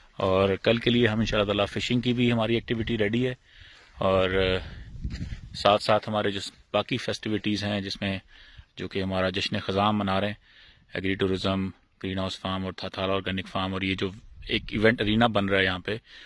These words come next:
मुस्तकबिल के लिए हम यहाँ पे रेगुलर इवेंट्स करेंगे और लोगों को होस्ट करेंगे। और ये जो, अ, आपको सामने पॉन्ड नज़र आ रहा है, इसके अंदर हमने आपको पिछले दिनों दिखाया था जो मछलियाँ, बड़े साइज़ की मछलियाँ इसमें मौजूद हैं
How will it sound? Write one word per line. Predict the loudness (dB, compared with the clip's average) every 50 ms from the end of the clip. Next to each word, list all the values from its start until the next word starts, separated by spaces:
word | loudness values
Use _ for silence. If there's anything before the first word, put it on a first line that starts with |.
| -20 -20 _ -6
मुस्तकबिल | -6 -4 0 0 0 4 4 2 4
के | 4 2
लिए | 4 6 4 4
हम | 4 2 2 0
यहाँ | 0 0 0 2
पे | 2 2 2
रेगुलर | 2 2 2 4 2 4
इवेंट्स | 4 4 2 2 0
करेंगे | 0 2 2 2 2 2 0 0
और | 0 0
लोगों | 0 -2 -2 -4
को | -6 -8 -4
होस्ट | -4 -4 -4 0 -2
करेंगे। | 0 0 0 -2 -2 -6 -8 -14 -20 -20 -20 -20 -20 -18 -10 -4
और | 0 2
ये | 4 4 4
जो, | 4 4 4 4 2 0 -4 -4 -2
अ, | 0 2 2 2 2 2 0 -2 -2 -4
आपको | -4 -4 -4 -4 -4
सामने | -2 0 0 0 2 0 0
पॉन्ड | 0 2 0 2 2 2
नज़र | 4 4 4
आ | 4 4
रहा | 4 2
है, | 0 0 -2 _ -20 -20 -20 -20 _ -10
इसके | -8 -6 -2 0 0
अंदर | 4 4 4 2
हमने | 2 0 0 0 2
आपको | 2 0 0 -2 -4 -2 0 0 -2
पिछले | -2 -6 -4 -2 -2 0
दिनों | 0 0 -2
दिखाया | -2 -2 0 2 2 2 2
था | 0 -2
जो | -2 -2 -4
मछलियाँ, | -4 -4 -6 -4 -4 -4 -2
बड़े | -2 0 -2 -2
साइज़ | -2 -2 -4 -4 -4
की | -4 -4
मछलियाँ | -4 -4 -2 -2 -2 -2
इसमें | -2 -2 -2
मौजूद | -2 0 0 0 0 0
हैं | 0